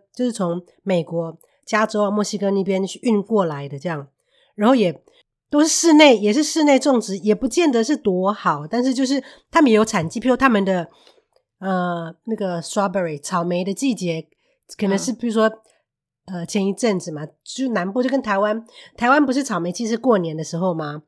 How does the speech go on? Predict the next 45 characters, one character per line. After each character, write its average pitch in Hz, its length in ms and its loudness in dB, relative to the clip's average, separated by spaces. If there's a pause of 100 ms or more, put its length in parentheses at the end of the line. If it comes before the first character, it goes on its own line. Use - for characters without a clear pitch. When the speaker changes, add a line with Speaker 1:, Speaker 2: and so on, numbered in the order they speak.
(140)
Speaker 2:
嗯。 190 260 -6
Speaker 1:
二 233 100 2
三 214 200 2
月 214 140 2
的 170 80 0
时 170 160 -6
候， 170 260 -4 (360)
所 - 100 -2
以 262 60 6
我 190 140 0
们 208 100 2
这 285 80 0
边 311 100 2
根 320 80 4
本 226 100 4
不 254 140 -4
可 220 120 0
能， 175 100 -2
我 - 20 -4
们 175 80 -4
这 175 80 -6
边 254 300 -2
加 247 140 -2
拿 226 100 2
大 208 300 2
草 170 380 -8
莓 165 340 -6
就 233 160 -4
只 190 160 -8
有 185 260 0
一 247 100 -4
年 196 220 0
一 175 60 -4
次， 226 200 0
可 190 120 -6
能 156 100 -4
在 190 100 -2
夏 185 280 -2
天 185 120 -4
的 180 80 -2
时 156 160 -10
候。 156 300 -6 (400)
Speaker 2:
嗯。 185 120 -6
Speaker 1:
但 269 80 0
是 277 220 0